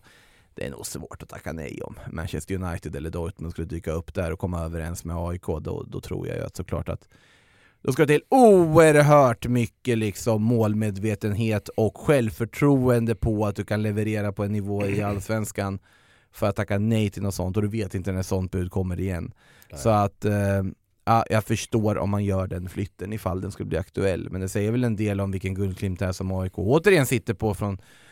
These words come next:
Speaker 1: från anfallsledare. Måste vara att majoriteten av att fostran skedde i Västerås, så ska vi väl ändå säga att, ja, den A I K-talangen då som man, som man har fått upp här.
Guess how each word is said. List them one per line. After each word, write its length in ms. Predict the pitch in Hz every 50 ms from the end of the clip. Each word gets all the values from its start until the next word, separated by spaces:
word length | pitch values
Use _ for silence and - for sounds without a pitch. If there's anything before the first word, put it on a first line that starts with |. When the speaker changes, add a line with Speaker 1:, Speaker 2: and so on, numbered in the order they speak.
| _ _
Speaker 1:
från 180 | _ - 120 120
anfallsledare. 800 | 117 110 104 98 98 98 - - 107 101 98 98 95 98 104 110
Måste 280 | 117 123 120 110 - 120
vara 120 | 117 113
att 200 | 104 - - - - - _ _ _ -
majoriteten 680 | 117 127 139 139 143 139 127 - 180 170 156 - 139
av 60 | 127
att 80 | 117 -
fostran 460 | - 131 113 - - 113 113 110 107
skedde 280 | - 120 110 98 101 110
i 140 | 107 107 104
Västerås, 640 | 107 104 - - 135 156 196 180 131 - - -
så 240 | - 123 110 101 107
ska 140 | 98 - -
vi 60 | 98
väl 40 | 98
ändå 140 | 95 101 101
säga 220 | 104 - 95 92 85
att, 180 | - - - _ _ _ _ _ _ _ _ _ _ _ _ _ _ _ - -
ja, 240 | - 95 - 50 50
den 220 | - 98 101 104 87
A 220 | 113 117 110 104
I 40 | 101
K-talangen 600 | - 104 - - 113 120 113 113 104 104 101 101
då 100 | 95 87
som 140 | - 95 90
man, 180 | 95 - - -
som 120 | - -
man 100 | 95 92
har 60 | 92 90
fått 120 | - -
upp 160 | 78 - - -
här. 80 | -